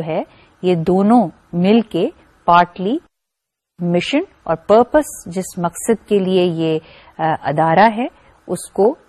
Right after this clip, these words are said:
بیٹھ کے بناتے ہیں۔ یہاں پہ یہ میں آپ کو بتاتی چلوں کہ، آ، جو مشن اور پرپس ہے یہ ایک طرح کی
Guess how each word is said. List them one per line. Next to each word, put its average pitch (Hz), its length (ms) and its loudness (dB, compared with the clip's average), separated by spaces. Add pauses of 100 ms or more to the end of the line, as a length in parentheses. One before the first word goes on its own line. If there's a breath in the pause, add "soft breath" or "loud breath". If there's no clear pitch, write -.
(140)
بیٹھ 160 240 -4
کے 160 100 -2
بناتے 143 420 -6
ہیں۔ 151 160 -12 (560 soft breath)
یہاں 240 140 6
پہ 262 100 2
یہ 269 220 4
میں 277 100 4
آپ 214 220 0
کو 226 120 2
بتاتی 170 400 -2
چلوں 185 320 -4 (380 soft breath)
کہ، 247 340 6 (480)
آ، 285 120 -2 (480)
جو 202 320 4
مشن 208 560 0
اور 190 140 0
پرپس 190 580 0
ہے 190 200 -2 (340 soft breath)
یہ 233 500 2 (340)
ایک 226 440 2
طرح 196 320 -2 (180)
کی 240 220 -2